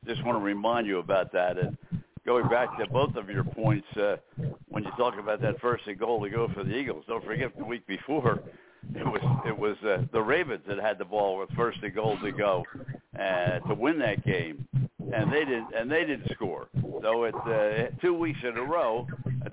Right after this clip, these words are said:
team has had the ball on the one-yard line, and neither one of them scored a touchdown. So, uh, that, that's a little bit unusual as well.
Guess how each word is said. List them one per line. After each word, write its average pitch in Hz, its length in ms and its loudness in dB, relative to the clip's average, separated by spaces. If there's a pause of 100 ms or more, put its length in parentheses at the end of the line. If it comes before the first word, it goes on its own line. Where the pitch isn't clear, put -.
team 139 180 4
has 120 160 0
had 127 180 4
the 120 60 2
ball 143 340 4
on 117 100 0
the 110 60 -4
one-yard 139 580 2
line, 98 380 0 (380)
and 113 180 -6
neither 139 260 4
one 156 220 4
of 120 80 -4
them 110 220 -10
scored 123 240 0
a 104 40 -6
touchdown. 127 680 -2 (340)
So, 101 220 2 (480)
uh, 147 100 4
that, 120 200 0
that's 135 240 0
a - 20 -4
little 123 180 0
bit 113 160 2
unusual 107 640 -2
as 87 140 -8
well. 92 360 0